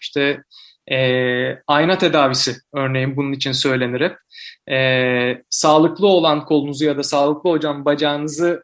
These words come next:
orada olduğunu düşünerek bunun, e, beyne yarattığı beyne götürdüğü,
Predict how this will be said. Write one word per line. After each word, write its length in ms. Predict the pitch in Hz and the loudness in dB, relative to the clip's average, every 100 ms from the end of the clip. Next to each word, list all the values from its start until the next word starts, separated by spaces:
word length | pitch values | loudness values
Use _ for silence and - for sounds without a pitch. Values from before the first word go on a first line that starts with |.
| _ | _
orada 300 | 180 175 170 | 2 2 0
olduğunu 480 | 160 151 156 160 151 | 0 0 -2 -6 -8
düşünerek 580 | 151 185 170 196 214 165 | -10 -4 0 0 -2 -4
bunun, 360 | 175 202 196 _ _ _ - | -2 -4 -6 _ _ _ -6
e, 60 | 143 143 139 139 135 135 135 135 147 | -2 0 0 0 0 -2 -2 0 2
beyne 300 | 151 170 180 | 4 4 2
yarattığı 760 | 156 143 139 - 185 214 - _ _ _ _ _ 147 | 2 2 -2 -4 -2 -2 -6 _ _ _ _ _ 0
beyne 240 | 156 180 | 2 0
götürdüğü, 800 | 160 151 143 131 139 175 190 | 0 -4 -6 -8 -2 -2 -2